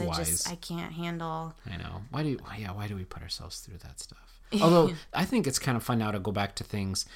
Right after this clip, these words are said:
Speaker 2: that were scary when you were younger and watch them, um, and realize, "Oh, that's not as bad as I thought." Like,
Speaker 1: Mm-mm.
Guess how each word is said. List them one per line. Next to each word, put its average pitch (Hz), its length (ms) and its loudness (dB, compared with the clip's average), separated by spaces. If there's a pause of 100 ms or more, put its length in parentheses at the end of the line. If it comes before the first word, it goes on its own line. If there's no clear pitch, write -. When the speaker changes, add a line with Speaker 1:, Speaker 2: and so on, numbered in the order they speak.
(160)
Speaker 2:
that 110 160 -2
were 95 100 -4
scary 101 480 2
when 92 220 0
you 90 80 -2
were 82 100 -4
younger 120 480 4
and 98 220 -2
watch 92 300 -2
them, 92 320 -2 (340)
um, 110 180 0
and 113 180 4
realize, 98 400 2
"Oh, 117 220 2
that's 92 240 -2
not 85 160 -6
as 82 100 -8
bad 110 200 -12
as - 120 -12
I - 100 -12
thought." - 300 -10
Like, 190 140 -2
Speaker 1:
Mm-mm. 175 240 -6